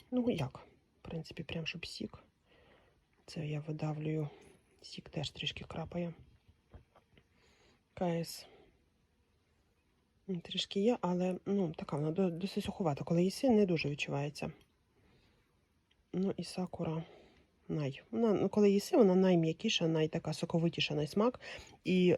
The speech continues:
е, солодкий смак, теж Сакура має найбільш солодкий смак. На вагу я, на жаль, <clears throat> на дачі знаходжусь, немає в мене вагів, на вагу не можу показати, скільки вони важать.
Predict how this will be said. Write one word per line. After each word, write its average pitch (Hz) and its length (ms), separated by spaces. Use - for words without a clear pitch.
е, 170 200
солодкий 196 480
смак, 151 380
теж 165 220
Сакура 165 360
має 156 280
найбільш 156 420
солодкий 139 420
смак. - 220
На 196 140
вагу 196 280
я, 226 140
на 175 120
жаль, 185 220
<clears throat> - 760
на 190 120
дачі 170 240
знаходжусь, 170 400
немає 165 220
в 156 40
мене 156 200
вагів, 165 300
на 180 100
вагу 165 220
не 180 100
можу 156 220
показати, 180 420
скільки - 300
вони 156 120
важать. 151 360